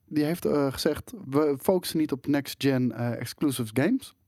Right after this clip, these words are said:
Eh, alle games die we uitbrengen voor de PlayStation vijf werken ook gewoon op PlayStation vier. En alle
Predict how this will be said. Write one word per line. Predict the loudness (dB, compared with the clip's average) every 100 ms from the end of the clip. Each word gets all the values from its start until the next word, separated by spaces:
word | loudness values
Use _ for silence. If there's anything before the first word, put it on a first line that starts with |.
| _ _ _ -2
Eh, | 0 2 2
alle | 4 4
games | 4 2
die | 4
we | 4
uitbrengen | 4 2 2 2
voor | -2
de | 0
PlayStation | 0 0 -4 2 2
vijf | 2 -4 -20 _ -4
werken | 0 2
ook | 4
gewoon | 2
op | 4
PlayStation | 2 2 0 4
vier. | 4 2 -2 _ _ -2
En | 2
alle | 2